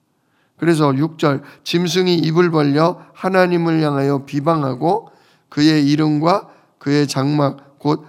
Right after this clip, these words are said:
하늘에 사는 자들을 비방하더라." 계속 사단은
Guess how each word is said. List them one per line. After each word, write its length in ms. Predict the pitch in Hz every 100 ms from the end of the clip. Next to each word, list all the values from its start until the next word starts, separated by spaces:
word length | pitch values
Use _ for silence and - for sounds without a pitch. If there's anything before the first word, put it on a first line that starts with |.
| -
하늘에 420 | - 180 180 165
사는 300 | 160 160 156
자들을 540 | 151 135 139 190 370 - _ _ _
비방하더라." 800 | - 127 127 117 - - - - _ _ _ _ _
계속 680 | - - 156 165 175 160 156
사단은 640 | - 175 170 180 202 135